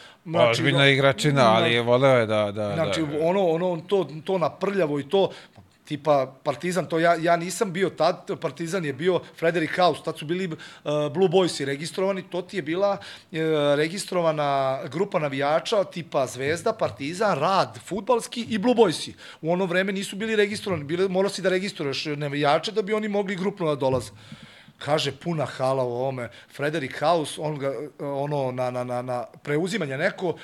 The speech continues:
Speaker 1: i on kao da će da šutne i finta preko glave,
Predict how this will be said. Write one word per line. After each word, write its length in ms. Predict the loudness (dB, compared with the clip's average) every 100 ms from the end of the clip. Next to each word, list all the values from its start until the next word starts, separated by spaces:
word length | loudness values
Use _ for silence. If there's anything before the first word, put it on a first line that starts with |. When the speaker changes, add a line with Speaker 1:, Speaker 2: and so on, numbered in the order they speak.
| -12
Speaker 1:
i 80 | -6
on 80 | -4
kao 180 | 0 0
da 100 | -2
će 180 | -6 -10
da 80 |
šutne 480 | -10 -10 -10 -6 -6 -8 -20 -20 _
i 100 | -6
finta 500 | -4 2 4 4 0
preko 320 | 0 -2 -2 0
glave, 500 | 4 6 6 6